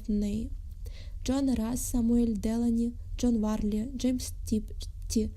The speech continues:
Октавія Батлер, Вонда Макінтайр.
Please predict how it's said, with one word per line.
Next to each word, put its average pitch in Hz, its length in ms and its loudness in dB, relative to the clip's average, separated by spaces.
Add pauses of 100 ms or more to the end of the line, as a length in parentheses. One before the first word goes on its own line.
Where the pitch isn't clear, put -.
(240)
Октавія 247 500 2
Батлер, 214 540 0 (280)
Вонда 233 420 2
Макінтайр. 220 680 0